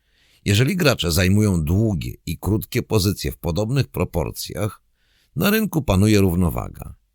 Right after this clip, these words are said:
Ale oni jedynie coraz bardziej podbijają ceny”.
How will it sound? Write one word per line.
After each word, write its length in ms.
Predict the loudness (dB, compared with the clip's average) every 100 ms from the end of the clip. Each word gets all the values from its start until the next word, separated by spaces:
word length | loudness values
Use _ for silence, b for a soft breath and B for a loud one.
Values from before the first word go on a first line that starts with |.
| _ _ _ _ _ _ _
Ale 360 | 0 2 2 0
oni 420 | 0 2 2 4
jedynie 440 | 4 2 2 2
coraz 360 | 0 0 2 0
bardziej 440 | 0 -2 0 -2
podbijają 680 | -2 -2 -2 0 0 -2 -2
ceny”. 460 | 2 4 4 0